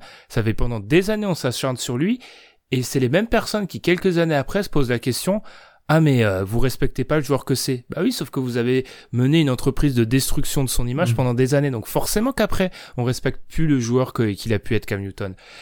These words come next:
Speaker 1: Et on verra. Je pense bien sûr que je l'ai dit, ça sera plus le Cam Newton M V P, mais ça peut être un titulaire intéressant à voir. Question de la durabilité avec Newton qui est toujours central, hein, parce que s'il fait quelques semaines au, au top avec les Patriots, mais qu'il est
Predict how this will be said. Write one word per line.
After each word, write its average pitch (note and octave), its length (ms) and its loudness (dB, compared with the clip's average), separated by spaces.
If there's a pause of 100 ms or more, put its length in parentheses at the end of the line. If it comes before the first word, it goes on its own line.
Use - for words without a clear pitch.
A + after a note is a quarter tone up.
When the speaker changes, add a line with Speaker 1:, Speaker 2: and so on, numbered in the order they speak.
(140)
Speaker 1:
Et A2+ 120 -2
on A#2 80 0
verra. D3 320 2 (280)
Je A#2+ 160 -2
pense D3 260 2
bien B2+ 140 2
sûr C3+ 220 0
que A2+ 40 -2
je G#2 80 -6
l'ai A#2+ 100 2
dit, B2 140 -4
ça G#2 140 -6
sera - 180 -6
plus - 180 -2
le A2+ 100 0
Cam G#2+ 180 -4
Newton A2+ 320 -4
M A2+ 120 -4
V B2+ 120 -6
P, F3+ 180 -2
mais D3 120 0
ça G#2+ 140 -4
peut - 100 0
être A2+ 140 -4
un G#2+ 100 -4
titulaire A#2 480 -2
intéressant A2+ 540 -4
à A2+ 100 2
voir. C3 380 0 (500)
Question C3 360 2
de - 40 2
la A2 120 4
durabilité A2 640 0
avec A2+ 260 0
Newton A2+ 300 -2
qui - 140 -14
est - 40 -20
toujours - 220 -2
central, A#2 400 -2
hein, G#2 80 -4
parce - 180 -6
que A#2 160 0 (380)
s'il C#3 240 -2
fait B2 160 0
quelques C3 340 0
semaines B2 400 0
au, A2+ 160 -2
au A#2+ 140 0
top B2+ 240 -2
avec A2+ 200 -2
les G#2 60 -6
Patriots, A#2+ 320 -2 (140)
mais A2 100 -6
qu'il G#2+ 240 -8
est G2+ 180 -2